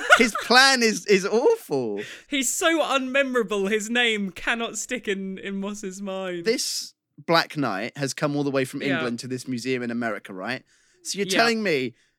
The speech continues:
Speaker 2: Mister Wickles has got in this suit of armor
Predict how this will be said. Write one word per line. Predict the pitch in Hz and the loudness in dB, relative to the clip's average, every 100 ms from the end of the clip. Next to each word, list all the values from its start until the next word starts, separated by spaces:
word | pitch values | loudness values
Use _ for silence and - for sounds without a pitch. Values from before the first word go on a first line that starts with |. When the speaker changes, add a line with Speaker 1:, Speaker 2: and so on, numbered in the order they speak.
| _ - | _ -10
Speaker 2:
Mister | 156 208 - 185 | -4 -2 0 0
Wickles | 165 190 - 120 101 101 - _ _ - | 2 0 0 -6 -6 -10 -12 _ _ -4
has | 156 151 135 - _ _ _ _ _ _ - 123 | 0 0 -2 -6 _ _ _ _ _ _ -20 -2
got | 196 208 196 | 2 2 4
in | 196 190 | 2 2
this | 175 - | 0 0
suit | 190 180 | 0 0
of | 160 | 2
armor | 165 165 147 98 95 | 4 4 2 -4 -8